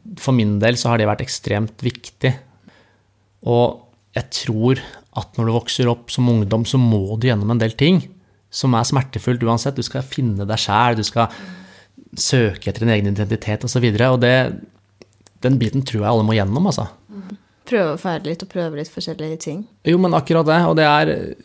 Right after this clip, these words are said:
Speaker 1: hva skal jeg si, det er på en måte hovedessensen som, som Ole sikkert hørte mye når jeg var foreleser også, og det er at vi er jo her for å feile, men for å lære så må vi reflektere.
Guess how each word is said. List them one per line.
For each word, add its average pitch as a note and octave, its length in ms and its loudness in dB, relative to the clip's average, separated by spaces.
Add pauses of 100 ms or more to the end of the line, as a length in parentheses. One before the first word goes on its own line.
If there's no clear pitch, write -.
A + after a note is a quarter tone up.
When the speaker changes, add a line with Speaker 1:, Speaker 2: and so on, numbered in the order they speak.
(440)
Speaker 1:
hva C#3 160 -4
skal C#3+ 140 0
jeg C3 80 0
si, C#3+ 100 2
det C#3+ 140 4
er C#3 100 2
på D3+ 60 0
en C#3+ 80 2
måte C3+ 180 -2
hovedessensen A2+ 800 0
som, B2+ 240 -4 (960)
som D#3 240 -2
Ole A#2 240 2
sikkert B2 220 2
hørte B2 180 0
mye A#2+ 160 4
når G#2+ 120 0
jeg A#2 100 2
var A#2 80 -4
foreleser A2+ 420 -4
også, D3 140 2
og C3 80 0
det B2+ 80 2
er A#2 260 4 (240)
at - 200 -10 (680)
vi C#3 160 0
er G#2+ 240 -2
jo C#3 80 0
her A2 380 0 (180)
for - 400 -2
å B2 60 0
feile, C3 340 4 (880)
men C3+ 160 4
for A#2 160 0
å B2+ 80 4
lære A2+ 320 2
så B2+ 80 0
må B2+ 100 2
vi C3 120 0
reflektere. C#3+ 560 0